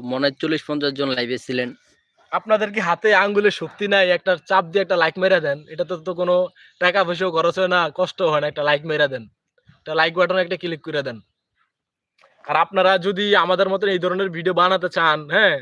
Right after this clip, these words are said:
Speaker 2: তাহলে কমেন্ট করেন, আমরা আপনাদেরকে সম্পূর্ণ বলে দিব। এবং যা, যেটা কমেন্ট করবেন সেই কমেন্টের আমরা রিপ্লাই দিব, কমেন্টের, কমেন্টের উত্তর দিব এবং আমরা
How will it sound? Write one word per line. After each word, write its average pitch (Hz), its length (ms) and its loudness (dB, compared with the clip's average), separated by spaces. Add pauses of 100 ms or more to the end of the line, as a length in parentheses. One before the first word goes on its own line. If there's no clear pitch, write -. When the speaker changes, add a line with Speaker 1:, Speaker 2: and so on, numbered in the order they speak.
Speaker 2:
তাহলে 156 260 2
কমেন্ট 175 300 -2
করেন, 185 180 2
আমরা 165 240 0
আপনাদেরকে 170 420 -4
সম্পূর্ণ 156 380 -6
বলে 170 220 -2
দিব। 151 160 -8 (520)
এবং 160 160 -6
যা, 160 180 2 (180)
যেটা 202 240 4
কমেন্ট 185 260 2
করবেন 202 180 0
সেই 185 160 0
কমেন্টের 185 360 2
আমরা 180 200 4
রিপ্লাই 180 300 -2
দিব, 160 160 -4
কমেন্টের, 170 400 -4 (120)
কমেন্টের 175 340 -2
উত্তর 196 160 -2
দিব 190 180 -2
এবং 185 180 0
আমরা 165 260 2